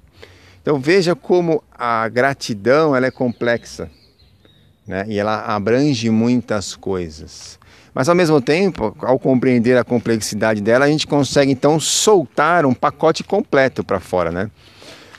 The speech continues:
Porque a gratidão é exatamente o co-, oposto disso. Viver, pôr a, quando você põe a lente da gratidão, quer dizer que você não merece nada.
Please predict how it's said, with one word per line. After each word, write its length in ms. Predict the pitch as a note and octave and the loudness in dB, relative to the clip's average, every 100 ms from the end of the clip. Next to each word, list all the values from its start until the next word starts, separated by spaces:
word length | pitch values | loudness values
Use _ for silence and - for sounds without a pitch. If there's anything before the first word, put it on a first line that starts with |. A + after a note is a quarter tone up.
| _ | _
Porque 360 | B2 A#2 C#3 B2+ - - - - | -6 0 0 0 -4 -16 -12 -4
a 140 | C3 | -2
gratidão 600 | B2+ C#3 - A2 G#2 D3+ | 2 0 0 -2 2 2
é 60 | E3 | 2
exatamente 500 | E3 E3 E3 D#3+ E3+ | -2 -4 -4 -4 -4
o 120 | F3 | -2
co-, 260 | G#3 F#3+ F#3 | -2 0 -2
oposto 580 | - D3+ F#3+ F3+ - | -2 2 2 2 -4
disso. 480 | E2+ D2+ D#2 - - - _ | -10 -12 -14 -14 -16 -20 _
Viver, 600 | E2 F2+ F#2+ G2 C#3 B2+ | -12 -10 -4 2 4 4
pôr 200 | - D3 | 2 2
a, 200 | D3+ C#3+ | 4 2
quando 180 | C#3 D#3 | 0 0
você 220 | F3+ - B3 | 0 -2 -4
põe 260 | - F3+ | -2 0
a 60 | E3+ | 2
lente 420 | C#3 C3+ D3 - | 2 2 2 -2
da 80 | G#2+ | -2
gratidão, 600 | G#2 G#2 F#2+ G#2+ D#3 D#3+ | -2 -2 -4 -2 -2 -2
quer 140 | C#3 | -4
dizer 180 | A2+ C3 | -4 -4
que 160 | - B2+ | -4 -6
você 720 | G#2+ A2+ - - A#2 C3+ C#3+ - _ _ _ _ _ _ _ _ _ _ _ _ _ _ _ _ _ | -4 -4 -6 -6 -4 -4 -8 -20 _ _ _ _ _ _ _ _ _ _ _ _ _ _ _ _ _
não 280 | G2 G#2+ A#2+ | -4 0 0
merece 480 | C3+ B2+ C3 - C3+ | 0 0 -2 -4 -2
nada. 560 | A2 B2 G2+ D#2+ D2+ | 0 0 -2 -6 -12